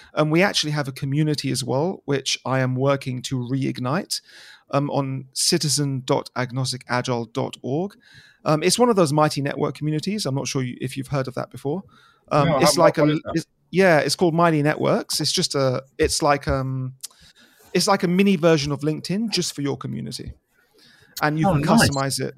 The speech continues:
Speaker 1: to your heart's content. It's really good. Um, I'd
Speaker 2: Well,
Speaker 1: encourage you
Speaker 2: um,
Speaker 1: to check it out.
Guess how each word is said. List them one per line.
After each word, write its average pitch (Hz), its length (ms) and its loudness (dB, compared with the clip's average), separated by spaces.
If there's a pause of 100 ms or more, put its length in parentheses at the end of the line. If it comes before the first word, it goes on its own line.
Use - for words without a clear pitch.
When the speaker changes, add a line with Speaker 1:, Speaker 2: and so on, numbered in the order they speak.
(140)
Speaker 1:
to 135 100 -8
your 135 120 -2
heart's 135 220 -2
content. 135 380 -6
It's - 160 0
really 202 220 6
good. 131 280 0 (160)
Um, 131 340 -4 (140)
I'd 156 160 2
Speaker 2:
Well, 160 80 -2
Speaker 1:
encourage 151 320 4
you 160 60 6
Speaker 2:
um, 160 100 6
Speaker 1:
to - 60 2
check 131 280 -2
it 139 80 0
out. 135 220 -4